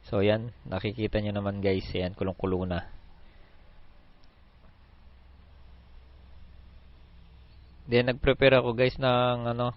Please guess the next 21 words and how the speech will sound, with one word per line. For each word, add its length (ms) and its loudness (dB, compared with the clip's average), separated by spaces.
ng 560 -4
isang 320 -2
bowl 160 6
ng 320 -4
tubig 400 -2
para 580 6
palamigin 480 2
natin 400 0
dyan 240 0
yung 320 2
itlog. 400 0
So, 80 6
hahanguin 560 8
ko 80 0
na, 240 4
kukunin 400 0
ko 80 0
na 80 4
yung 160 0
itlog. 300 2
Ayan. 400 4